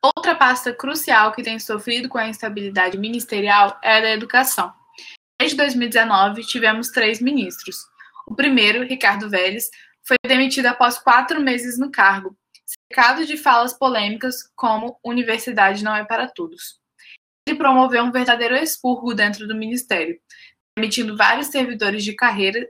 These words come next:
que são técnicos e especialistas em gestão, para colocar no lugar aliados políticos e ideológicos, além de suspender a avaliação da alfabetização realizada anualmente pelo inep por dois anos.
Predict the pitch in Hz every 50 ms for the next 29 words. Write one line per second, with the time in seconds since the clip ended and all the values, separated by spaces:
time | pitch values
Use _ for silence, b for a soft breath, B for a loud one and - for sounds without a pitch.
0 | _ _ - - - 226 220 220 208 _ 226 214 220 214 - 254 262 262 262 247
1 | 220 226 233 226 - - 208 214 208 - 214 196 190 202 202 - 240 226 214 208
2 | 220 226 220 - - 190 180 190 202 B B B B B B _ - 220 - -
3 | - - 269 262 262 262 - 233 220 233 247 247 247 254 240 233 196 196 214 220
4 | 214 214 220 208 196 196 202 214 - - - - 262 233 214 214 208 - - 262
5 | 254 254 254 226 226 240 247 262 247 202 180 180 190 - _ 190 - - b b
6 | b b b b b - 226 226 226 226 247 247 247 - - 294 294 - - 339
7 | 311 294 254 233 208 214 254 254 - - - 233 226 226 226 254 247 254 262 254
8 | 262 254 - 220 208 214 214 208 220 220 - 220 208 214 214 208 - 214 208 208
9 | 208 - 190 180 190 208 220 247 226 220 233 226 226 240 214 220 226 233 240 247
10 | 247 240 233 220 226 - - - 240 220 247 262 262 240 185 185 196 202 - _
11 | _ _ _ _ _ - 269 262 262 220 233 247 285 294 294 226 185 165 170 175
12 | 175 - - -